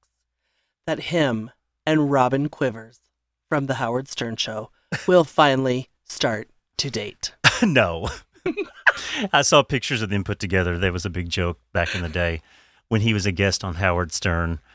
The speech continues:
Speaker 2: <laughs> He was a great guest on there, too, and Robin was
Speaker 1: Always.
Speaker 2: very,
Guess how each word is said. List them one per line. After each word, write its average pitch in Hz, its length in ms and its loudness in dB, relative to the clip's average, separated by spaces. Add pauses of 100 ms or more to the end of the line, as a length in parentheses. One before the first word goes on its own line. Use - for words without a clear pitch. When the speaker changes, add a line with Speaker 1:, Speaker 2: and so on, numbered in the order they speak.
(260)
Speaker 2:
<laughs> 175 260 2
He 160 340 2
was 208 140 -2
a 151 40 -2
great 131 260 4
guest 117 260 2
on 110 80 0
there, 92 140 0
too, 123 240 0
and 104 100 2
Robin 113 280 4
was 180 60 12
Speaker 1:
Always. 196 280 8
Speaker 2:
very, 98 380 4